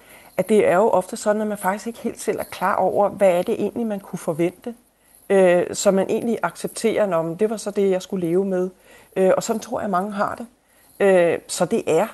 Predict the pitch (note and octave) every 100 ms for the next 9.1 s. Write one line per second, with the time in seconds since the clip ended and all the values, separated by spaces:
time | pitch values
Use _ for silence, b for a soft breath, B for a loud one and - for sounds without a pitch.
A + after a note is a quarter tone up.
0 | - - G3+ F#3 F3 E3 - F3 F3+ G3
1 | - - F3+ - D#3 F3 - - - F3
2 | D#3+ D#3 D#3+ G3+ F#3+ F#3 - G#3+ - F#3
3 | F#3 G3+ - G#3+ - G3 F#3 A3 B B
4 | B - E3+ G#3 - B3+ A#3 F#3+ - G3+
5 | - _ B B E3+ G#3 G#3 - - G#3
6 | - G#3+ - F3+ F3 E3+ - G3+ F3+ G#3+
7 | G3+ - G3+ G3+ E3+ F3+ G#3 F#3+ F#3 b
8 | - - F3+ F3+ - F3 F#3+ F#3 F3+ E3+
9 | E3+